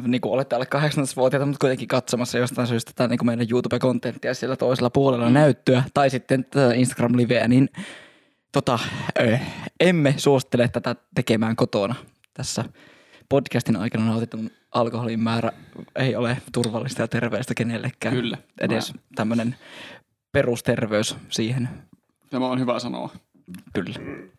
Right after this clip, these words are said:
Speaker 2: Ääneen.
Speaker 1: Näin kirjoitamme vastuuvapauden tästä.
Speaker 2: <laughs> Voi
Speaker 1: Mitä
Speaker 2: ihan
Speaker 1: tästä ikinä
Speaker 2: ihan
Speaker 1: seuraa?
Speaker 2: mitä tahansa.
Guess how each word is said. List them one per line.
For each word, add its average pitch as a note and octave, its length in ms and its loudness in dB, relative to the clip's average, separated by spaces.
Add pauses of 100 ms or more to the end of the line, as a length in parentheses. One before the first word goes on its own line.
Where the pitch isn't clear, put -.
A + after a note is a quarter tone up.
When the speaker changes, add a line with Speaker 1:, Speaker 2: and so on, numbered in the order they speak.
(100)
Speaker 2:
Ääneen. - 360 -12 (1200)
Speaker 1:
Näin A2 360 -2
kirjoitamme A2 480 -2
vastuuvapauden A2+ 760 -2
tästä. D3 200 -8 (800)
Speaker 2:
<laughs> D4+ 840 -2
Voi D3+ 100 0
Speaker 1:
Mitä B2 120 4
Speaker 2:
ihan G#2+ 120 2
Speaker 1:
tästä - 100 4
ikinä A#2+ 160 0
Speaker 2:
ihan A2+ 80 -2
Speaker 1:
seuraa? A2+ 340 0
Speaker 2:
mitä A2+ 240 -4
tahansa. G3 440 -8